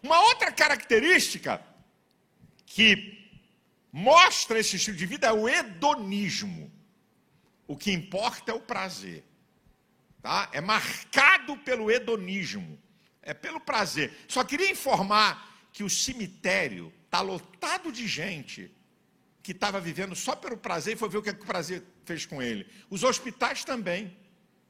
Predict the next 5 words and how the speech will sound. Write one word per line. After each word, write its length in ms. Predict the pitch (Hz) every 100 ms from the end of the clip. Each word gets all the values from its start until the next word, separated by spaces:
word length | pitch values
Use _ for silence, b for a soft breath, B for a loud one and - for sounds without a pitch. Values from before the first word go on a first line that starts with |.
| _ _ _ _ _ _
Tá 140 | - -
cheio 280 | - 523
de 120 | 523 494
gente, 560 | 381 330 403 - - _ _ _ _ _ _ _ -
né? 280 | 214 226